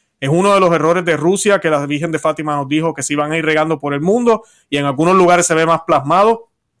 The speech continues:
Además de eso, también les invito a que vean el programa que hicimos anteriormente con el señor Morera.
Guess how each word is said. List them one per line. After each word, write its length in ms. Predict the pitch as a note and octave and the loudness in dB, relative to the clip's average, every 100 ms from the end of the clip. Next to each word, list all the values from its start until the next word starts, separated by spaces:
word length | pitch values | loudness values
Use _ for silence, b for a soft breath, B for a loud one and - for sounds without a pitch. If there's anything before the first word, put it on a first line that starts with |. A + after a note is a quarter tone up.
| _ _ _ - | _ _ _ -2
Además 380 | D3+ D#3 D#3+ | 2 2 0
de 140 | D#3 F#3 | 0 0
eso, 160 | F#3+ | 0
también 400 | F#3 F3 F3+ G#3+ G#3 b - | 0 0 0 -2 -6 b -4
les 140 | D3+ | -2
invito 280 | D#3 D#3 F3 | -2 -2 0
a 60 | F#3 | 0
que 100 | F3 | 2
vean 180 | E3+ | 2
el 80 | F#3 | 0
programa 300 | F3+ E3+ E3 | 0 0 0
que 80 | F3 | -2
hicimos 220 | F3 F#3 | -4 -4
anteriormente 480 | F3+ F3 F3 F3 F#3 | -2 0 0 -2 -4
con 200 | F3 E3 | -4 -4
el 120 | D#3 | -4
señor 380 | D3 C#3+ D3+ F3 | -6 -2 -2 -2
Morera. 480 | D#3+ D#3 F#3+ A3 A3 | -2 0 2 2 0